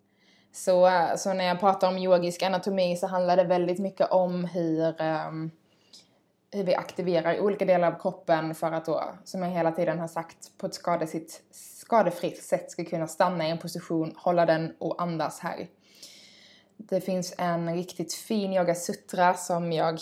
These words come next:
helt plötsligt har glömt på sanskrit. Men den innebär om att, ehm, en yogaposition ska vara, eh, bekväm och vi ska kunna stanna i den länge och fortfarande kunna andas. Det är väl i princip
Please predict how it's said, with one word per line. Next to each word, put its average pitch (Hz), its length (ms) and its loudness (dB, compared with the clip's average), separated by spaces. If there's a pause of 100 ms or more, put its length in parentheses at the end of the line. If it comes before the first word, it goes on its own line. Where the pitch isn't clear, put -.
helt 233 200 -4
plötsligt 190 380 -4
har 165 140 -2
glömt 165 600 -4
på 175 100 -4
sanskrit. - 640 -6
Men 185 200 0
den 185 140 6
innebär 165 760 4
om 160 200 -2
att, - 440 -4
ehm, 160 640 0 (560)
en 208 140 2
yogaposition 190 800 4
ska 190 200 0
vara, 170 340 4 (380)
eh, 170 380 -2 (120)
bekväm 190 680 6
och 180 80 4
vi 175 40 0
ska 175 140 -4
kunna 175 180 -4
stanna 175 380 0
i 170 40 2
den 170 220 2
länge 185 340 -2
och 175 100 -10
fortfarande 175 360 -6
kunna 170 200 -6
andas. 180 580 -4
Det 175 80 -4
är 175 40 -6
väl 170 100 0
i - 20 -10
princip - 380 -10